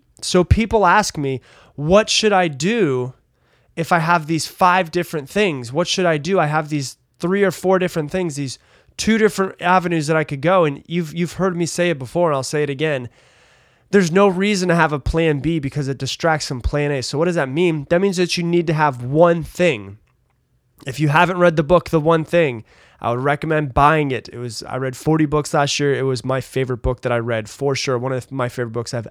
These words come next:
ever read. The One Thing. If you haven't listened to the episode that I do with Jay Papasan,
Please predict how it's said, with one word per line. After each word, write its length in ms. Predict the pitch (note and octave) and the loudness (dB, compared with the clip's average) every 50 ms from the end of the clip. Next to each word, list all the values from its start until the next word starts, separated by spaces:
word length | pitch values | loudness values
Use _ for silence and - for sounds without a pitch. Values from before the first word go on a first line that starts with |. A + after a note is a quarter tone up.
| - | -2
ever 240 | D3 D#3+ D#3 C#3+ B2+ A#2 | 0 0 2 2 0 -2
read. 220 | A2 G2 F#2 F#2 - _ _ - - _ _ _ - | -2 -4 -6 -8 -14 _ _ -20 -20 _ _ _ -6
The 100 | - B2+ | -6 -2
One 260 | B2 C#3 D#3 E3+ E3+ | 2 2 2 2 2
Thing. 340 | D#3+ - F3+ E3 C3 A2 - | 2 2 2 2 2 0 -4
If 180 | - A#2+ - | -10 -8 -4
you 60 | C#3 C3+ | -2 0
haven't 180 | C3+ C#3 C#3+ | 0 0 0
listened 260 | C#3+ C#3+ - D#3 C#3+ | -2 -2 -4 -4 -6
to 80 | - C#3+ | -4 -4
the 180 | D3+ C3+ - - | -4 -4 -2 -2
episode 520 | D#3 D#3+ - E3 C#3+ - - C#3+ C3+ B2+ | -4 -2 -2 -2 -2 -2 -2 -2 -2 -2
that 80 | - C3 | -4 -4
I 80 | C3 C3 | -4 -4
do 220 | B2+ - C3 C#3 | -4 -4 -6 -4
with 160 | C3+ C3+ A#2+ - | -4 -4 -4 -4
Jay 180 | - C#3 C#3 | -4 -4 -2
Papasan, 720 | C3 - D#3+ D#3+ D#3+ - - C#3 A#2+ B2+ A#2 A2 G2+ G2+ | -2 0 0 0 0 -2 -4 -6 -4 -4 -4 -4 -4 -6